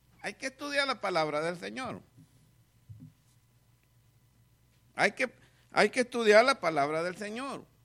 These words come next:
para poder crecer espiritualmente. Gracias a Dios que aquí el hermano se los ha dado la oportunidad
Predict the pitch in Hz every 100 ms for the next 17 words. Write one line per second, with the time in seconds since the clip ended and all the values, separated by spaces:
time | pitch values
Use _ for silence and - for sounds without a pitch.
0 | - 131 131 147 151 165 175 185 175 180
1 | 175 - 165 156 170 180 247 254 - 98
2 | - _ _ - 143 175 190 233 226 220
3 | 190 170 185 226 - 208 147 151 180 196
4 | 190 175 190 233 214 170 151 143 156 151
5 | 170 202 196 165 - 156 143 - 147 135
6 | 131 131 180